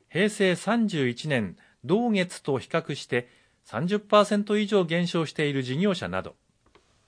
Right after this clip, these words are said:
申請期限、七月三十一日日曜、当日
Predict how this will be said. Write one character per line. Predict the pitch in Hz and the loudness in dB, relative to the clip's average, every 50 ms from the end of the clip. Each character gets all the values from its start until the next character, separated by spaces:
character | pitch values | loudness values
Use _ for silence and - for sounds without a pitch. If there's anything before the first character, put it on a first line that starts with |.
| _ _ _ _ _ _ _ _ _ _ _ _ _ _ _ _ | _ _ _ _ _ _ _ _ _ _ _ _ _ _ _ _
申 | - - 220 247 | -2 0 0 0
請 | 240 - 220 208 | 2 2 2 2
期 | 196 - 165 147 | 2 0 -2 -2
限、 | 120 95 - - - _ _ _ _ _ _ _ _ _ _ _ _ _ _ _ _ _ | -2 -2 -4 -8 -18 _ _ _ _ _ _ _ _ _ _ _ _ _ _ _ _ _
七 | _ - - - 254 | _ -18 -8 -4 0
月 | 254 247 233 240 226 | 0 0 0 0 -4
三 | 202 - 254 277 269 | -2 0 0 0 2
十 | 233 214 185 | 0 0 0
一 | 160 143 - - | 0 0 -2 -2
日 | 165 151 - - 147 | -2 -2 -2 -2 -2
日 | 139 135 131 131 - 185 180 | -2 -2 -2 -4 -4 -2 0
曜、 | 156 131 101 87 - - _ _ _ _ _ _ _ _ _ _ _ _ | 0 0 0 -2 -4 -12 _ _ _ _ _ _ _ _ _ _ _ _
当 | - 175 208 226 | -2 0 0 0
日 | 202 202 190 | 0 -2 -4